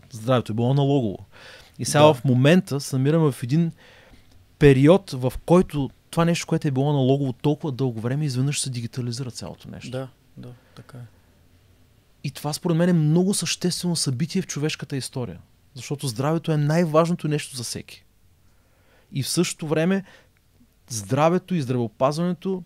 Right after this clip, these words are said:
Speaker 1: и всичко свързано с, с, а, здравето претърпява една метаморфоза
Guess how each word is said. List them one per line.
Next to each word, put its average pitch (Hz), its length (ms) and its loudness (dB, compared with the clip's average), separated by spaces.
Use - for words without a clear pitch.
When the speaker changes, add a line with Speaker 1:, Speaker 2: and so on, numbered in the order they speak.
Speaker 1:
и 135 60 -8
всичко - 320 -12
свързано 139 420 -4
с, 110 160 -10
с, - 360 -12
а, 95 240 -8
здравето 113 540 -4
претърпява 156 800 0
една 147 220 2
метаморфоза 147 1040 0